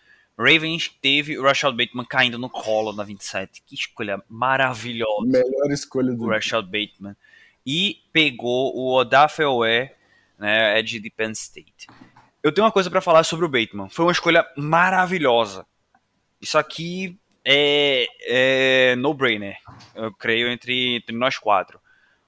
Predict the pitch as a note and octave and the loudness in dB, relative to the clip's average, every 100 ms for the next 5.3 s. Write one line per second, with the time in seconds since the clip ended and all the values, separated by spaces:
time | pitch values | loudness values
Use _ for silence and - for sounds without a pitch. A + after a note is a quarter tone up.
0 | _ _ C#3 D#3 F#3 G3 F#3+ G3+ D#3 C3+ | _ _ 0 4 4 4 0 0 -4 -4
1 | G2+ - _ _ _ _ _ _ B2 B2 | -4 -12 _ _ _ _ _ _ -8 -6
2 | C#3+ B2+ - D#3+ F#3 D3+ _ - B2 A2+ | -4 -4 0 0 0 -10 _ 0 6 8
3 | G#2+ B2+ F3 F#3 F#3+ - - - - B2 | 8 6 4 -4 -4 -6 -10 -18 -12 -4
4 | A#2 A2+ A2+ A2 G#2+ G#2+ _ A#2+ A2+ A2+ | 0 2 2 0 -2 -6 _ -2 0 2
5 | A2 A2+ D#3 | 2 -2 -4